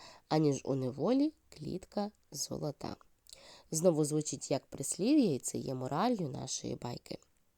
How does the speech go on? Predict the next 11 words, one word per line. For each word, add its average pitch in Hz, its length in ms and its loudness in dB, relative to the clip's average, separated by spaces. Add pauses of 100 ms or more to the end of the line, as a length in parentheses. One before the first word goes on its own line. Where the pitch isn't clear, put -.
(1500)
Тож, 180 560 4 (100)
чому 349 320 8
навчається 277 720 6
байка 196 400 4
через 180 300 0
таку 165 260 0
мораль? 151 320 0 (1300)
Байка 185 600 4 (280)
вчить - 360 -2
любити 190 460 4
волю, 165 500 2